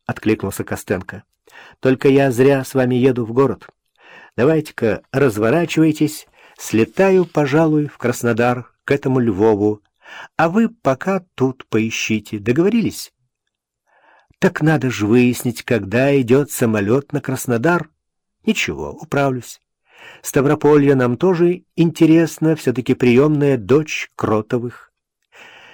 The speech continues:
Куда-нибудь да попаду. А из аэропорта позвоним, чтобы меня на месте встретили, ладно?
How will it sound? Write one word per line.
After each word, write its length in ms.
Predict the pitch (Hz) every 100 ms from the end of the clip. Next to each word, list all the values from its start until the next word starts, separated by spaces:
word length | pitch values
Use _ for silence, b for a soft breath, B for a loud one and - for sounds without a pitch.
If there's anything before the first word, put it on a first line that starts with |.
| B B B -
Куда-нибудь 800 | 147 139 208 226 208 185 196 120
да 100 | 135
попаду. 500 | 143 110 104 107 104 _ _ _ _ _ _ _ -
А 180 | 139 139
из 280 | 156 143 104 -
аэропорта 720 | 139 139 165 160 240 214 185
позвоним, 640 | - 175 156 196 233 226
чтобы 300 | - 110 92
меня 260 | 110 139 160
на 140 | 147
месте 400 | 156 190 - -
встретили, 500 | 120 - 98 87 82
ладно? 480 | 90 151 208 98 78